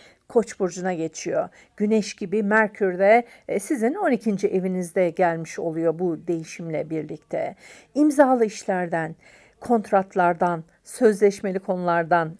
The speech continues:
önemli girişimlerden bu döngüde, e, biraz uzak dur-, durmanız gerekiyor. On ikinci ev süreci başlangıçlar için uygun değildir. E, bitiş tamamlanma sürecidir çünkü.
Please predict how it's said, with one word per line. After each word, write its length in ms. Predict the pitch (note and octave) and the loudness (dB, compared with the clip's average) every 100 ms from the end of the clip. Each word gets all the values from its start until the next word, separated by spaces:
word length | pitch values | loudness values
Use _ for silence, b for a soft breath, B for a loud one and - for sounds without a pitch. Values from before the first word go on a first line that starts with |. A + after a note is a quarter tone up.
| - | -4
önemli 400 | G3 F#3 F3+ F3+ | -2 0 -2 -4
girişimlerden 920 | F3 E3 - F3+ E3 D#3+ E3 G3+ G3 G#3+ | -4 -8 -8 -8 -6 -4 -2 -2 -4 -6
bu 180 | G#3+ | -2
döngüde, 560 | F#3 D#3+ D#3+ E3 A3 B3 B B | -2 -2 -4 2 2 2 B B
e, 120 | C4 C4+ | -2 0
biraz 300 | B3+ B3 - | 0 -2 -6
uzak 500 | G3 A3 G#3+ - F#3+ | -2 0 -2 -4 -6
dur-, 380 | E3+ - F3 | -6 -6 -8
durmanız 500 | F#3+ E3+ E3 D#3 D3+ | -6 -4 -4 -6 -8
gerekiyor. 680 | E3 E3 E3 - - - - - B B - | -6 -6 -6 -10 -10 -6 -6 -6 B B -2
On 120 | E4+ | 0
ikinci 400 | D#4 D4+ C4 C4 | 2 0 4 4
ev 100 | B3 | 4
süreci 580 | - A#3+ G#3+ B3+ A#3 F#3+ | 2 0 0 -2 -4 -2
başlangıçlar 760 | G3 - G3 F3 - - F3 | -2 -2 -4 -4 -8 -8 -8
için 280 | F3+ - G3+ | -8 -12 -8
uygun 500 | C4 A#3 F3+ A3+ F#3+ | -4 -2 -2 -2 -2
değildir. 520 | G3 F3+ D3+ G3+ G#3+ B B - | -2 -2 0 -2 -2 B B -6
E, 120 | F#3+ | -6
bitiş 320 | G3 G#3 - | -6 -12 -8
tamamlanma 680 | G#3+ G3 F#3 F3+ F3 F3+ F3+ | -4 -2 -2 -2 -2 -4 -6
sürecidir 600 | - E3 D#3 E3 E3 D#3+ | -8 -6 -6 -6 -12 -12
çünkü. 480 | - F3 E3+ - A3 | -10 -12 -8 -2 -2